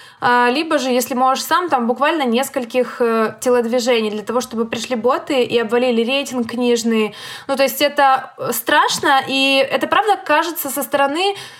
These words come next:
невозможным. Зачем кому-то это делать? Кому это выгодно? Но это очень легко делается, вот просто по щелчку пальца. Если вдруг вы о таком слышите, и вам кажется, что это нереально, что просто автор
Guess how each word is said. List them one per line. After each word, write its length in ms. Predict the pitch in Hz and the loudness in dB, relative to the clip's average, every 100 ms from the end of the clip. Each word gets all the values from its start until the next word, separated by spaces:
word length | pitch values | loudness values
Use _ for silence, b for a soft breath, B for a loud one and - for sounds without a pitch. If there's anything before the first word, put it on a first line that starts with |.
| B | B
невозможным. 720 | 311 302 269 262 302 302 254 | 0 2 2 2 2 2 2
Зачем 420 | 226 269 - 381 | 2 2 2 0
кому-то 300 | 370 320 330 | 0 0 0
это 160 | 330 320 | 0 0
делать? 520 | 247 240 277 254 240 | -2 2 4 4 2
Кому 260 | 262 262 339 | 0 0 0
это 180 | 339 277 | 0 -2
выгодно? 540 | 277 277 240 233 240 | 0 0 0 2 2
Но 100 | 262 | 2
это 180 | 370 - | 2 0
очень 320 | 277 294 294 | 0 0 -2
легко 260 | 269 269 277 | -2 0 -2
делается, 420 | 285 427 359 247 | 0 0 0 -2
вот 100 | 233 | -2
просто 220 | 359 403 | -4 -4
по 100 | - | -4
щелчку 420 | 240 247 - 285 | -4 -4 -4 -4
пальца. 540 | 226 247 226 226 208 - B B | 0 0 0 -2 -6 -6 B B
Если 260 | 240 247 277 | -2 -2 -2
вдруг 260 | 262 311 277 | -4 -4 0
вы 100 | 277 | 0
о 60 | |
таком 300 | 269 269 262 | 2 0 -2
слышите, 500 | - 311 302 254 262 | -2 -4 -4 -4 0
и 20 | |
вам 200 | 254 262 | 2 2
кажется, 260 | 262 247 254 | 0 -2 -4
что 160 | - 269 | -4 -2
это 140 | 254 | -2
нереально, 480 | 262 262 330 453 349 | 0 2 2 0 -4
что 160 | 269 | -4
просто 340 | 233 247 - - | -4 -2 0 2
автор 460 | 262 262 262 240 | 2 2 0 0